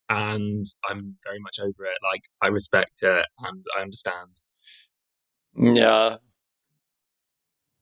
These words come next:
Speaker 2: Yeah. Well, this is, um... Oh, hold on one second. Okay. This is the first time that I'm doing this for the podcast. It's quite different because we've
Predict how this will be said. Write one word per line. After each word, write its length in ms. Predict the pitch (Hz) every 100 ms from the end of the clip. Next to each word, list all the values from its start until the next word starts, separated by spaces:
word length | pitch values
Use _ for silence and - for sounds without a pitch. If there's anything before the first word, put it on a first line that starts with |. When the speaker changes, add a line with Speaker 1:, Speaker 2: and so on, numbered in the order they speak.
| _ _ _ _ _
Speaker 2:
Yeah. 360 | 117 - - 110 - _ - - - - - 110
Well, 120 | 135
this 260 | 151 170 254
is, 240 | 220 - -
um... 360 | 135 123 131 - _ _ _ _ _ _ _ _ -
Oh, 360 | 120 113 113 110
hold 120 | 113 104
on 220 | 104 110
one 140 | 110
second. 380 | - - - - _ _ _ _ _ _ _ _ _ _ _ _ _ - - - _ _ -
Okay. 320 | 131 - 110 - _ - - - _
This 160 | 151 208
is 140 | 185
the 120 | 160
first 380 | - 135 123 -
time 280 | 120 120 110
that 200 | 110 110
I'm 440 | 113 110 107 107 113 - _ - 113
doing 440 | 123 117 113 107
this 280 | 117 131 -
for 140 | 185
the 100 | 185
podcast. 920 | - 180 175 - 202 196 202 - - - -
It's 180 | 127 -
quite 360 | - 131 -
different 480 | 127 117 147 165 -
because 360 | 117 120 110 104
we've 220 | 143